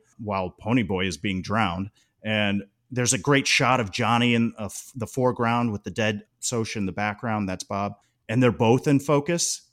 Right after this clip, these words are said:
It's not a rack focus. It's not a depth of field sort of thing. It's just a, it, it's a really cool shot. There's a lot of slow camera push-ins on the two shots and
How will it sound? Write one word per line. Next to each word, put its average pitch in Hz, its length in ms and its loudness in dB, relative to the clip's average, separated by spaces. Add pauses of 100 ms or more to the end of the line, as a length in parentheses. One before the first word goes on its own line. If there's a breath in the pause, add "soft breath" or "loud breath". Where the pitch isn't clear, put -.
(120)
It's 110 180 -2
not 113 160 4
a 92 60 -2
rack 113 340 2
focus. 131 640 0
It's - 200 -4
not 98 200 -2
a 87 40 -6
depth 107 280 -4
of - 60 -16
field 120 280 0
sort 131 180 -2
of 107 60 -6
thing. 117 100 -8
It's 120 140 -4
just - 220 -4
a, 139 120 -2
it, 139 180 -2 (200)
it's 127 240 -10
a 131 60 -4
really 131 240 2
cool 117 200 -2
shot. 101 440 -4 (480)
There's 123 180 0
a 127 60 0
lot 120 180 4
of 107 80 -2
slow 127 300 2
camera 120 400 0
push-ins 120 720 -2
on 95 180 -2
the 87 80 -6
two 127 260 -2
shots 113 520 0
and 87 160 -8